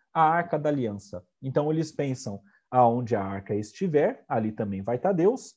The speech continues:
e Deus vai fazer com que a gente vença." Então eles pegaram a arca, colocaram no carro de bois e levaram pro campo de batalha. Mas não é esse o modo de carregar corretamente a arca.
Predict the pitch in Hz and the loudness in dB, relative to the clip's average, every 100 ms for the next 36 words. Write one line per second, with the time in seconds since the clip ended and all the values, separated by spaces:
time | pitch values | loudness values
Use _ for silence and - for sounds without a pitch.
0 | _ _ - 208 147 170 156 156 160 135 | _ _ -2 4 6 6 4 2 2 2
1 | 139 151 156 160 - 165 214 - 95 - | 0 0 -2 -2 -6 -4 -2 -4 -8 -14
2 | _ _ _ 135 135 127 - 123 147 175 | _ _ _ -4 -2 -4 -4 2 4 4
3 | 180 147 143 143 120 131 120 151 160 160 | 2 2 2 -2 -2 0 2 2 2 0
4 | 160 139 135 117 123 135 135 131 127 123 | 0 0 -2 -2 -2 0 -2 -2 0 -2
5 | 127 131 123 120 113 113 117 - 87 85 | -2 -8 -8 -10 -10 -6 -6 -6 -14 -14
6 | - _ _ _ - 190 175 185 160 151 | -20 _ _ _ -4 -2 0 2 4 2
7 | 151 160 131 127 120 113 - 123 110 120 | 0 -2 0 0 0 -6 -4 -4 -2 -2
8 | 120 117 117 117 110 110 127 117 120 123 | -2 -6 -8 -6 -6 -6 -2 -2 -2 -4
9 | 139 | -8